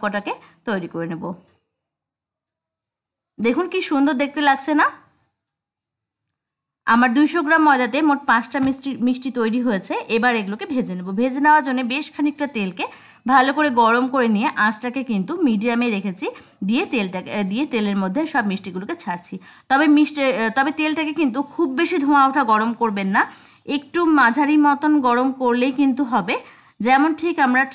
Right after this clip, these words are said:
সিঙ্গারা যেরকম, আহ, টেম্পারেচার তেলের মধ্যে ছাড়ি, সে একই রকমভাবে কিন্তু এগ-, এগুলোকেও ভাজতে হবে। খুব বেশি গরম তেলের মধ্যে দিলে কি হবে, প্রথমে কালার চলে আসবে, ভিতর থেকে কিন্তু কাঁচা থেকে যাবে। আর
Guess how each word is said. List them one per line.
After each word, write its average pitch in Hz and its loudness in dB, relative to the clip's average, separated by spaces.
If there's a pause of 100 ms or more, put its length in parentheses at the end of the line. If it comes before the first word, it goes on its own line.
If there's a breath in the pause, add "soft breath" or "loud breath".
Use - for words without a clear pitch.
(180)
সিঙ্গারা 294 2
যেরকম, 262 -2
আহ, 220 -2
টেম্পারেচার 240 -2
তেলের 220 -2
মধ্যে 220 -4
ছাড়ি, 220 -4
সে - -6 (140)
একই 233 -4
রকমভাবে 233 -2
কিন্তু 202 -6 (380 loud breath)
এগ-, 196 -6
এগুলোকেও 214 -2
ভাজতে 196 -2
হবে। 175 -8 (800)
খুব 349 2
বেশি 339 0
গরম 302 6
তেলের 311 0
মধ্যে 311 2
দিলে 294 0
কি 302 -6
হবে, 285 2
প্রথমে 294 0
কালার 262 4
চলে 285 0
আসবে, 247 0
ভিতর 247 -6
থেকে 240 -8
কিন্তু 220 -4
কাঁচা 220 0
থেকে 196 -10
যাবে। 175 -8 (2500)
আর 233 4